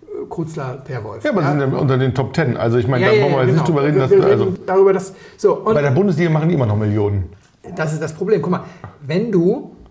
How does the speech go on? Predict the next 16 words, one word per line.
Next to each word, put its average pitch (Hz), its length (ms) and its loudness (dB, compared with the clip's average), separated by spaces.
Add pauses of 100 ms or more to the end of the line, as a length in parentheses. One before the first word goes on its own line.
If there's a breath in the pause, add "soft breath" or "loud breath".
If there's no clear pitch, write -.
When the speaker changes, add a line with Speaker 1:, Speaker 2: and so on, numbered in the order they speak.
(560)
Speaker 1:
die 160 220 -6
gleiche 214 420 -4
Qualität 180 680 -2
wie 127 60 -10
deine 120 320 -10 (340)
Mitbewerber 110 840 -12 (300)
in 180 200 0
vergleichbaren 175 1000 -4
Mengen 143 520 -4
Speaker 2:
Ja. 110 320 -2 (360 loud breath)
Speaker 1:
über 165 200 -2
Jahre 170 360 0
in 160 140 -2
den 160 140 -6
gleichen 185 480 -4
Markt 165 400 -8